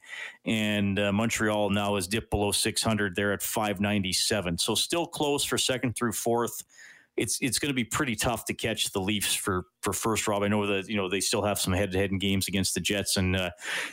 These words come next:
Canadians, but as we've seen at this, at this time of year, fewer than twenty games to go, it's hard even to make up four, five, six points.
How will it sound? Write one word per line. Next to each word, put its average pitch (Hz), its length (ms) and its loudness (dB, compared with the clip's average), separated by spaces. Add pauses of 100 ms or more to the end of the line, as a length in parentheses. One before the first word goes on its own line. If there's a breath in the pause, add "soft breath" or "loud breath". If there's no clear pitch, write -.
(480 loud breath)
Canadians, 104 580 2
but 123 160 -2
as 113 160 0
we've 117 160 0
seen 139 280 2
at 110 100 -2
this, - 380 0
at 110 260 2
this 117 200 0
time 110 220 0
of 104 60 2
year, 101 380 2
fewer 107 340 2
than 98 200 2
twenty 104 280 2
games 95 300 0
to 101 80 -2
go, 98 140 2
it's 98 100 0
hard 117 280 0
even 101 200 2
to 98 60 0
make 98 220 0
up 95 140 -2
four, 95 240 0
five, 90 260 -2
six - 200 -2
points. - 420 -2